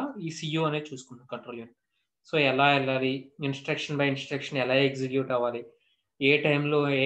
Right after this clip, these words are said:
instruction execute అవ్వాలి, so అంతా. So, సీయూ controls and coordinates the activity of other units of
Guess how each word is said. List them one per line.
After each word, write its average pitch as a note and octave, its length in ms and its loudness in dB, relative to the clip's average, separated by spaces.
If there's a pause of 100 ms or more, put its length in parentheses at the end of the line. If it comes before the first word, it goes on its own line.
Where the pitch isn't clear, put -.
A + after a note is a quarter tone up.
(120)
instruction C#3 460 -8
execute B2+ 500 -6
అవ్వాలి, A#2+ 300 -2 (420)
so - 80 -8 (100)
అంతా. B2+ 240 -4 (340)
So, D#3 80 -6 (160)
సీయూ D3 400 0 (1000)
controls D#3 560 4
and E3+ 140 -2 (160)
coordinates D3+ 580 2
the D#3 120 0 (100)
activity C#3 380 -4 (120)
of C4 80 0 (280)
other C#3+ 180 2 (140)
units C#3 300 -2
of F3 40 -8